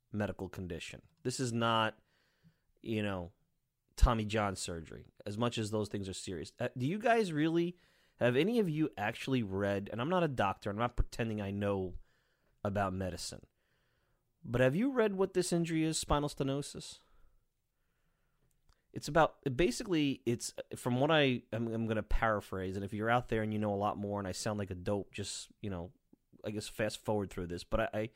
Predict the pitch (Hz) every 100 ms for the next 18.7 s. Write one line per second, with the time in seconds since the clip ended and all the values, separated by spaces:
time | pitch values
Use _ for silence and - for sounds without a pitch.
0 | - - _ - 120 214 202 147 135 123
1 | 123 113 107 107 107 107 98 104 98 98
2 | - 90 95 107 120 104 90 90 113 113
3 | 104 - 92 120 123 - 92 90 90 101
4 | 87 69 _ _ _ _ _ _ _ _
5 | _ _ _ _ _ 143 135 123 156 156
6 | _ _ _ _ 117 - 208 - 147 131
7 | 131 - 123 113 110 104 - - - 131
8 | 117 - 110 120 - 120 110 - - 98
9 | 90 - 90 85 87 - _ _ _ _
10 | _ _ _ _ _ _ _ _ 113 120
11 | 120 117 113 - - - 170 175 147 131
12 | - 120 - 117 110 107 107 104 - 135
13 | 131 117 - 113 113 - 117 101 101 107
14 | 107 104 104 107 104 - 98 104 - 156
15 | 147 110 110 107 104 107 104 104 95 110
16 | - 110 - 151 123 - 104 104 104 107
17 | 110 - 101 101 98 92 92 85 110 104
18 | 110 110 107 104 104 98